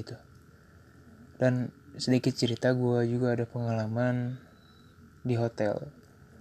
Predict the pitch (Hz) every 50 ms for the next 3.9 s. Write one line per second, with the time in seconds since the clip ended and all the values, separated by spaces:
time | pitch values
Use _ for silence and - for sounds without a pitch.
0 | - - - - - - - - 117 113 120 120 - 135 131 127 127 120 - -
1 | - - - - - - - - - - - - - - - - - - - 127
2 | 123 123 127 127 127 123 123 120 117 117 - - - - - - 120 120 127 123
3 | 120 120 - 120 117 113 - 113 113 120 123 123 123 120 120 113 -